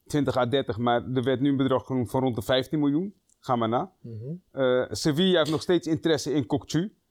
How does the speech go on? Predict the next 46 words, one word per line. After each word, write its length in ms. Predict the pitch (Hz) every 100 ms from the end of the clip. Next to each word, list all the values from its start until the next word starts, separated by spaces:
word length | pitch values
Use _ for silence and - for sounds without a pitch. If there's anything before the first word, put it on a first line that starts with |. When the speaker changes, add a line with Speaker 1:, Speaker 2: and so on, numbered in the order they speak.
| _
Speaker 1:
Dus 160 | - 123
die 100 | 123
zou 200 | 143 135
je 100 | 131
eventueel 320 | 131 - 127
ook 100 | 135
kunnen 180 | 175 156
verkopen. 340 | - 165 156 147
Als 80 |
je 60 | 120
die 100 | 151
twee 120 | 139
verkoopt, 280 | 120 156 147
heb 80 | 135
je 40 |
misschien 260 | 127 - 120
al 80 | 110
wat, 200 | 113 -
wat 160 | - 101 _
extra 280 | 120 - 120
geld 260 | 165 165
erbij. 320 | 160 147 156 147 _ _ _
Je 120 | 135
kan 180 | - 127
een 80 | 120
Berghuis 360 | 151 147 147
kan 160 | - 147
je 80 | 143
van 180 | 143 131
de 40 |
hand 240 | 127 127 123
doen. 260 | 131 147 _ _ _ _ _ -
Eh, 500 | 123 117 117 117 117
en 340 | 117 - 156
dan 160 | 175 -
kan 120 | 156
je 60 |
jezelf 300 | 143 131 175
gaan, 340 | - 160 135 104
gaan 200 | 143 127
versterken. 840 | 127 - 123 117 160 156 113 131
Eh, 60 | 104
ik 140 | -
las 180 | 147 151
dat 180 | 156 -
ze, 320 | 147 139 123